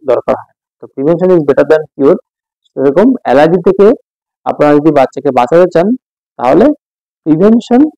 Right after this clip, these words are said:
is better than taking treatment for the allergy।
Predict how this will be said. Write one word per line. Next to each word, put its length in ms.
is 180
better 260
than 200
taking 280
treatment 480
for 180
the 180
allergy। 460